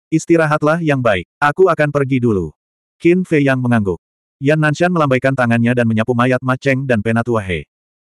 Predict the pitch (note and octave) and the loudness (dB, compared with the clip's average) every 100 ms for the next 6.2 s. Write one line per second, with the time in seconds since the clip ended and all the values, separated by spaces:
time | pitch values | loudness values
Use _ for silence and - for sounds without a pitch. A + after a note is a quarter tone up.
0 | _ - C3+ E3 F3 D#3 D3+ D3 B2+ A#2+ | _ -8 0 2 2 2 2 0 0 0
1 | B2+ A#2+ A#2 A#2+ A2+ A2+ A#2 B2+ B2 C#3+ | 0 0 0 0 0 0 0 0 0 -2
2 | C3+ G2+ A2+ A2 G#2+ F#2+ E2 _ _ _ | -2 -2 -2 -2 -2 -4 -4 _ _ _
3 | _ _ D3 D3+ D3+ F3 D3+ D#3+ C#3+ B2 | _ _ -2 0 0 -2 0 0 0 0
4 | A#2 A#2 A#2+ G#2+ C3 C#3 A2+ - A2 F#2+ | 0 0 0 -2 0 -2 -2 -2 -2 -2
5 | F2+ D2+ - _ _ _ _ - E3+ E3+ | -4 -8 -14 _ _ _ _ -2 -2 2
6 | D#3+ D3+ | 0 2